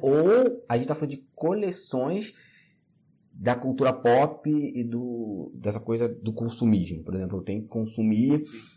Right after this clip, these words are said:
todo ano eu tenho que consumir a nova cole-, a nova velha coleção do Harry Potter,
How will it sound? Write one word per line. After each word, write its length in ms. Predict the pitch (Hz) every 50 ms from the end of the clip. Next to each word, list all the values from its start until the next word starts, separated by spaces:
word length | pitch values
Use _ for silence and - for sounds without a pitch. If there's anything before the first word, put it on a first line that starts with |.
| _ - - - - _ _
todo 340 | - 143 165 170 156 175 156
ano 240 | 139 147 156 160 160
eu 80 | 156 156
tenho 140 | 156 151
que 80 | 151 -
consumir 640 | - 139 143 135 - - 147 135 135 135 143 151 147
a 80 | 139
nova 420 | 135 131 135 143 165 165 156 165 156
cole-, 300 | 160 - 160 151 151 143
a 80 | - 131
nova 380 | 131 131 139 156 175 175 175
velha 340 | 151 131 120 131 143 151 151
coleção 720 | 151 - 151 139 139 - - - 123 123 127 135 135 135 -
do 80 | 131
Harry 240 | 123 127 127 117 -
Potter, 340 | - 101 90 82 - - 90